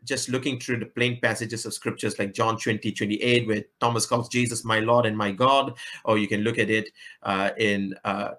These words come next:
Titus two thirteen, our great God and Savior, Jesus Christ. By the way, I didn't highlight all of this. I'm not sure how they suddenly appear to be all highlighted. I only highlighted the place where Jesus is called God.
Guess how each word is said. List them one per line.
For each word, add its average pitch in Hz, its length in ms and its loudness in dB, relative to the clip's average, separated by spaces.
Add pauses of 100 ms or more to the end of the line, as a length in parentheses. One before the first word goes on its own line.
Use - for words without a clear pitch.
Titus 110 340 0
two 104 160 -2
thirteen, 143 500 2
our 110 140 0
great 117 340 0
God 123 260 2
and 107 120 -2
Savior, 117 420 0
Jesus 107 440 -4
Christ. 151 560 -2 (240)
By 151 80 0
the 139 80 6
way, 123 60 6
I 117 40 6
didn't 151 200 2
highlight 135 340 2
all 123 180 2
of 107 100 0
this. 104 160 0
I'm 107 80 -4
not 120 140 -4
sure 113 100 -2
how 110 120 0
they 110 200 -6 (360)
suddenly 120 320 2
appear 123 500 2
to 110 80 -12
be 113 120 -4
all 120 260 4
highlighted. 104 560 2
I - 340 -20
only 117 100 -6
highlighted 107 480 -2
the 98 120 -12 (120)
place 101 280 -2
where 107 100 -6
Jesus 107 380 -6
is 101 100 -4
called 101 340 -4
God. 104 440 2